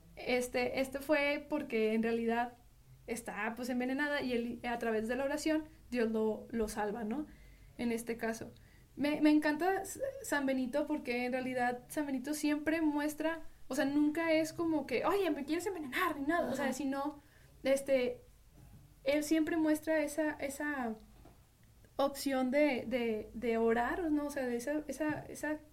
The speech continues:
Speaker 1: silencio, bueno, ese silencio que es orar, y, y después de ahí dice, "Pues, ¿sabes qué? O sea, aquí no me quieren, prefiero volverme a ir a mi silencio,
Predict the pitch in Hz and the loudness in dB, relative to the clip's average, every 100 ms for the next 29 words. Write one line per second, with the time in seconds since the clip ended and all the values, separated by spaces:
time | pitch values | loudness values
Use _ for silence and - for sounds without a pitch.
0 | - - 302 262 262 269 262 208 - - | -18 2 2 4 2 0 -2 -6 -10 -8
1 | 240 220 240 320 311 254 277 311 403 453 | -2 -2 -2 2 2 2 0 0 0 -4
2 | - - - - 254 240 247 - - 226 | -10 -20 -20 -2 0 2 -2 -8 -6 0
3 | 226 285 415 - - - - - - - | 4 4 2 -6 -20 -20 -20 -20 -20 -20
4 | - - - 302 302 302 294 - 294 285 | -20 -20 0 8 10 10 4 0 0 0
5 | - 254 269 302 320 359 - 240 254 226 | 0 -2 2 2 2 0 -4 -6 -4 -4
6 | 226 226 247 - 330 370 - - - - | -2 -2 -4 -4 -6 -6 -14 -20 -20 -16
7 | - 220 220 226 240 254 285 311 311 311 | -8 -6 -4 -2 -2 -4 -2 0 -2 -6
8 | - - 233 226 214 226 226 226 226 233 | -10 -8 -2 -2 0 -2 0 0 0 0
9 | 247 247 269 311 349 370 370 - 226 | 0 -2 2 4 4 2 -4 -6 -6